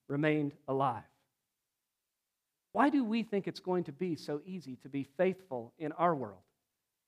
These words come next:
It wasn't easy for Joshua.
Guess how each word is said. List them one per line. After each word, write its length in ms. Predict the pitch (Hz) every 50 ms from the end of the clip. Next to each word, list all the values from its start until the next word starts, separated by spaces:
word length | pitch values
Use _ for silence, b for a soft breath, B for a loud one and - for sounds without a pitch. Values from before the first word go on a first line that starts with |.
| _ _ _ _ _ _ _ _ _ - - _ -
It 360 | 220 233 - 262 311 - -
wasn't 340 | 339 285 311 - 320 277 - -
easy 340 | 233 247 277 269 302 240 -
for 200 | - - 202 180
Joshua. 680 | - 185 196 226 277 269 - - 185 151 143 180